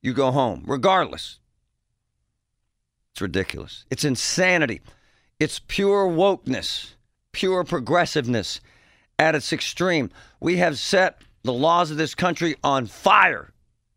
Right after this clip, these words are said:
and decided that if you want to be a man or a woman of justice,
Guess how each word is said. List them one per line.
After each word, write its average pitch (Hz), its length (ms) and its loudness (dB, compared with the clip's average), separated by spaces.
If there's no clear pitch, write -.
and 135 120 -2
decided 165 580 0
that 151 340 2
if 151 260 -2
you 190 200 -4
want 175 340 0
to 156 220 -2
be 160 240 0
a 147 60 2
man 160 360 2
or 139 140 0
a 135 40 0
woman 165 280 0
of 127 100 -2
justice, 147 680 -2